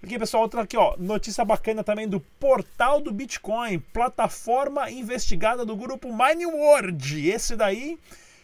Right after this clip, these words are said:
tinha esquema de pirâmide, né, dos pés às cabeças. Ah, lidera saques de Bitcoin. Como eu não sei, né? Provavelmente devem ter alguma, a ordem de justiça ali, mas os caras tão liberando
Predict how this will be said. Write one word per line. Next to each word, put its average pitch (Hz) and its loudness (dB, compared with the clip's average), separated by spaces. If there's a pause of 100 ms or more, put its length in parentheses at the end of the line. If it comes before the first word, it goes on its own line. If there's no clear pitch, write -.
(120)
tinha 269 -4
esquema 269 -2
de 220 -4
pirâmide, 302 -2
né, 262 -2
dos 269 -6
pés 247 -2
às 269 0
cabeças. 165 2 (640)
Ah, 170 6
lidera 254 0
saques 240 2
de 190 -4
Bitcoin. 202 -2 (680)
Como 302 0
eu 302 2
não 349 -2
sei, 208 -2
né? 143 -2
Provavelmente 233 -4
devem 254 -8
ter 240 -6
alguma, 240 -4
a 170 0
ordem 208 0
de 196 -4
justiça 190 -4
ali, 196 -6
mas 240 -6
os 226 -10
caras 220 -2
tão 214 0
liberando 233 -4